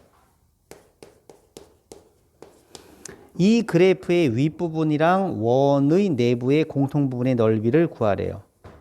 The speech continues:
그럼 이 그래프를 그려보자 이거야. 이 그래프를 그릴 때 대부분의 학생들은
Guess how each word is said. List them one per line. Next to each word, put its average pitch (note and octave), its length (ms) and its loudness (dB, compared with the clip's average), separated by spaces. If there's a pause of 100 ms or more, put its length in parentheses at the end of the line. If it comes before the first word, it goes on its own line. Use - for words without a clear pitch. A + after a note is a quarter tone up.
(580)
그럼 A3 100 0
이 G#3+ 100 6
그래프를 F#3 420 2
그려보자 B2 460 -2
이거야. G#2 260 -4
이 G3+ 140 0
그래프를 F#3+ 440 2
그릴 A#2+ 360 -4
때 B2+ 400 0 (880)
대부분의 A#3+ 440 4
학생들은 F3 800 2